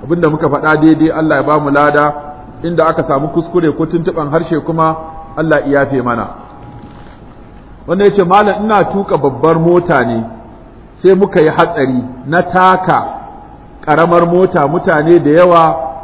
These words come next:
suka rasu. To, Malam, sai na biya diya kowane ɗaya a cikinsu, kuma ko akwai kafara su duka a kaina?" Abin da za a duba, ita harka hatsari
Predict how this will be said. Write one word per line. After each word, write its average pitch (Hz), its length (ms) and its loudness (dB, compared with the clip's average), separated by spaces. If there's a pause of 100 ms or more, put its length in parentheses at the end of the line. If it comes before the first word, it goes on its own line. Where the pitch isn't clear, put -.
(120)
suka 185 320 0
rasu. 135 360 -2 (580)
To, 156 100 -2
Malam, 180 340 2
sai 190 180 4
na 185 160 4
biya 190 340 4
diya 180 340 2
kowane 180 500 4
ɗaya 185 220 4
a 160 120 -2
cikinsu, 196 500 -2 (520)
kuma 185 200 2
ko 214 160 4
akwai 196 360 2
kafara 190 560 2
su 156 100 0
duka 190 260 -2
a 151 80 -2
kaina?" 180 440 2 (720)
Abin 190 280 0
da 196 120 2
za 175 240 4
a 160 80 2
duba, 147 460 0 (480)
ita 196 220 -2
harka 202 360 2
hatsari 151 600 0